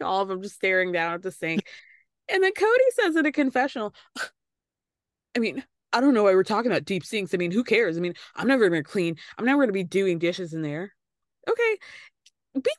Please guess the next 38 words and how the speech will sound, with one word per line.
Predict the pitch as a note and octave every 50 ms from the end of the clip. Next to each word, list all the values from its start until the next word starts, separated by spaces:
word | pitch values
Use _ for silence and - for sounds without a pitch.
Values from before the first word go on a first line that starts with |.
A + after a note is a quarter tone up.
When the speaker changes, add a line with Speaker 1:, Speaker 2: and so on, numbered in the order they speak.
| _ - C#5
Speaker 1:
nice | A4+ -
to | -
Speaker 2:
Did | -
you | G4
Speaker 1:
your | D#4+ C#4
Speaker 2:
do | C4+ D4
Speaker 1:
daughter, | C#4+ C#4 C#4 C4+
Speaker 2:
dishes | C4 C4 B3+ B3 -
Speaker 1:
okay? | D#3 D3 E3
Speaker 2:
ever? | G#3+ A#3 A3+ F#3+ E3+ B2+ F#2 - - _ _ - F4+ - -
Speaker 1:
Uh, | C4 - - - -
hello? | - C4 C#4+ C4+ C4+ C4 C4 C4 C4+ C#4 - _ _ _ _ _ _ _ _ _ _ _ _ _ _ _ _ _ _ _ _ _ _ _ _ _ _ _ _
Speaker 2:
When | - C4+
have | C#4+ C4+
you | D4 C#4
ever | C#4 C#4
Speaker 1:
I'm | C4
not | C4
Speaker 2:
done | B3 A#3+
dishes, | A#3 A#3 G#3+ G#3 F#3+ -
sir? | - D3 B2+ - - _ _ _ _ _ _
Speaker 1:
<laughs> | _ - D4+ F4 -
I'm | F#3 G#3+
not | C4 D#4+ F4+
gonna | - F#4 E4
be | C#4 B3+
putting | A#3 - G#3+ G3+ G#3+ G#3 G3+
my | F#3+ F#3 F#3+
dishes | - F#3+ F#3+ F#3+ G3+ G3 F#3 F3+
in | F#3
there | F3+ F3 F3+ F3
for | - G3
somebody | E3 - E3+ F3 F3 E3+ E3
to | E3+ D#3+
wash | D3 C#3+ D3+ F3 - -
them. | G#3+ G#3 G#3+ A#3 B3+ - _ _ _ _ _
So. | - - - F#3+ F#3+ F#3+ G3+ - _ _ _ _ - - - - - _ _ _ _ _ - - - C#3+ - - _ _ - _ _
<laughs> | -